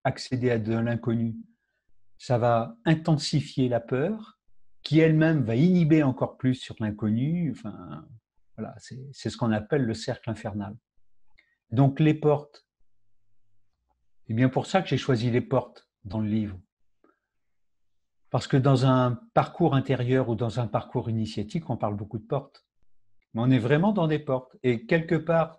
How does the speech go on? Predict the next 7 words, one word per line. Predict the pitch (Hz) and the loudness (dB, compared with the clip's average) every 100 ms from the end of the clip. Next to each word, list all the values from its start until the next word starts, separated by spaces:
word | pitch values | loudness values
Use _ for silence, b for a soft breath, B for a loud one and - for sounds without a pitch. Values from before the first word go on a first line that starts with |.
| - | -10
dans, | 113 110 | -6 -4
dans | 104 120 | -2 -2
nos | 120 123 | -2 -2
vies, | 131 226 247 _ _ _ _ _ _ _ _ _ _ _ _ _ _ _ _ _ _ _ _ _ _ _ _ _ _ _ _ _ _ _ - | -4 -6 -6 _ _ _ _ _ _ _ _ _ _ _ _ _ _ _ _ _ _ _ _ _ _ _ _ _ _ _ _ _ _ _ -4
nous | 139 | -2
franchi-, | 127 170 165 - - | 0 2 0 -2 -4
nous, | 131 135 | -2 -2